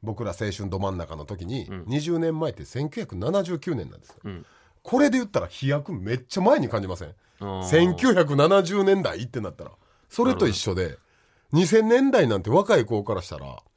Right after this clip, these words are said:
Speaker 1: マジおっさんお-、おばはんらの文化や。の時代なんやろな。
Speaker 2: しかも昔の二十年より今の二十年の方が文化がめっちゃ伸びたやん。
Speaker 1: うんうん。
Speaker 2: いろいろiPhoneなりなんなりエスエヌエスとか。
Speaker 1: うん。
Speaker 2: それは余計古いんやろな。
Speaker 1: いや、すごいですよ。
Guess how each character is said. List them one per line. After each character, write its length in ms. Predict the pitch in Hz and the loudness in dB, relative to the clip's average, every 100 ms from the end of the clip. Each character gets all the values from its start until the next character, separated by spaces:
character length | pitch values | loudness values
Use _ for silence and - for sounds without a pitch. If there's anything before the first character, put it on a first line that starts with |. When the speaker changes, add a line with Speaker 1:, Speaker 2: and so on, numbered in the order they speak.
| _ _ | _ _
Speaker 1:
マ 180 | 160 233 | 2 4
ジ 80 | 214 | 4
お 120 | 151 | 4
っ 20 | |
さ 180 | - 160 | 4 4
ん 40 | 143 | 4
お-、 200 | 143 - _ | 2 0 _
お 80 | 139 | 2
ば 120 | 143 | 4
は 120 | 147 | 4
ん 80 | 135 | 4
ら 80 | 110 | 2
の 80 | 98 | 0
文 220 | 113 107 | -2 -4
化 100 | 87 | -6
や。 100 | - _ _ _ | -10 _ _ _
の 120 | 110 | -4
時 120 | 95 117 | 0 2
代 160 | 113 | 2
な 100 | 104 | 0
ん 20 | |
や 80 | 76 | -4
ろ 100 | 67 | -6
な。 100 | 101 | -6
Speaker 2:
し 60 | 127 | -4
か 60 | |
も 100 | 151 | -2
昔 340 | 123 180 254 254 | -4 -4 -6 -4
の 100 | 254 | -4
二 120 | 240 | -4
十 120 | 240 214 | -4 -4
年 180 | 117 101 | -4 -4
よ 60 | |
り 100 | 95 | -4
今 160 | 160 170 | -4 -2
の 120 | 110 | -2
二 160 | 107 113 | -2 -4
十 60 | |
年 100 | 104 | -6
の 60 | 92 | -6
方 40 | 95 | -2
が 40 | |
文 160 | 180 147 | -2 -2
化 80 | |
が 80 | 92 | -6
め 160 | 95 131 | -4 -4
っ 20 | |
ち 140 | - | -4
ゃ 20 | 156 | -6
伸 60 | |
び 60 | 113 | -6
た 60 | |
や 60 | 90 | -8
ん。 60 | _ | _
Speaker 1:
う 100 | 107 | 0
ん 220 | 107 87 | 2 2
う 20 | 87 | 0
ん。 40 | |
Speaker 2:
い 20 | |
ろ 120 | 110 101 | 0 0
い 40 | |
ろ 80 | 101 | 0
iPhone 520 | 113 107 107 98 92 | -2 -2 -4 -8 -6
な 100 | 98 | -8
り 80 | 95 | -6
な 140 | 98 | -4
ん 80 | 104 | -4
な 60 | 98 | -4
り 80 | 98 | -6
エ 40 | |
ス 140 | - | -4
エ 40 | 107 | -4
ヌ 80 | 104 | -4
エ 40 | |
ス 120 | - | -6
と 120 | - | -14
か。 160 | - - - | -16 -16 -2
Speaker 1:
う 60 | 113 | 0
ん。 100 | 95 | 2
Speaker 2:
そ 180 | 87 220 | 2 0
れ 80 | |
は 20 | 156 | 2
余 140 | 156 | 0
計 160 | 190 214 | 2 0
古 160 | 202 | 0
い 20 | 135 | -4
ん 40 | |
や 60 | 85 | -4
ろ 60 | |
な。 100 | 82 - _ _ _ - | -12 -16 _ _ _ -20
Speaker 1:
い 40 | |
や、 60 | 95 | -20
す 260 | - - 101 | -20 -14 -12
ご 200 | 101 117 | -10 -12
い 40 | |
で 100 | 76 | -12
す 140 | - - | -14 -18
よ。 160 | - | -20